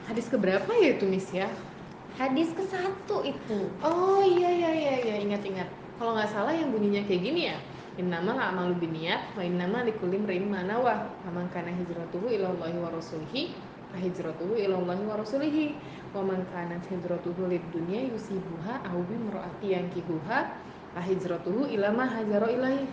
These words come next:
Speaker 1: Tahu nggak, Miss, artinya gimana?
Speaker 2: Artinya gimana tuh, Miss?
Speaker 1: Jadi, sesungguhnya setiap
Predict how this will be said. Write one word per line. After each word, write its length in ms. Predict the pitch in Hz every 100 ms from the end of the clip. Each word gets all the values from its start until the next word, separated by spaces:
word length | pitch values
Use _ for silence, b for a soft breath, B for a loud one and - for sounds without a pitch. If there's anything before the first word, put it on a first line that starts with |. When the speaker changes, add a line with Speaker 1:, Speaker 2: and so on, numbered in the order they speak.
| -
Speaker 1:
Tahu 160 | 311 320
nggak, 100 | 208
Miss, 140 | 196
artinya 280 | 175 185 175
gimana? 320 | 165 156 151 160 - - - - - - -
Speaker 2:
Artinya 420 | - 220 233 240 233 - - - - -
gimana 260 | 214 208 233
tuh, 160 | 262 349
Miss? 180 | 359 - - - - B B B -
Speaker 1:
Jadi, 340 | 214 320 247 185
sesungguhnya 640 | 226 202 202 185 170 175 254
setiap 340 | 233 208 190